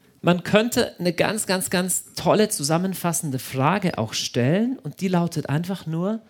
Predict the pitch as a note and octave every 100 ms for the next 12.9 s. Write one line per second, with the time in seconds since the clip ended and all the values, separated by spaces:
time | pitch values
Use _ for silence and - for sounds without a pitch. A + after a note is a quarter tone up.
0 | - - - - C#3+ B2+ A#2 A2+ D3 B3
1 | C4+ - - - D#3+ D#3+ - - C#3+ A#2+
2 | D3+ D#3 B2 D3+ F#3+ G3+ - D3+ D3+ -
3 | D3+ C#3+ C#3 C#3+ B2+ B2 A2 A2+ A2 G#2
4 | F#2 F#2 G2+ - _ _ _ _ _ _
5 | _ _ _ _ _ _ _ - C3 -
6 | A#2+ - A2+ G#2 G#2 A2 - - - _
7 | _ _ _ _ _ _ - C#3+ E3+ -
8 | G#3+ - G3+ F#3 F3+ - E3+ C3+ C3+ E3+
9 | G#3 C#3 D#3 - - - E3+ - A3 F3+
10 | E3+ A3 - E3 - A#2+ A#2 A#2 G#2+ G#2
11 | A#2+ C3 B2+ D3+ F#3+ F3+ - E4+ - C3
12 | - A2+ G#2 G#2 G#2 - G2+ C2+ -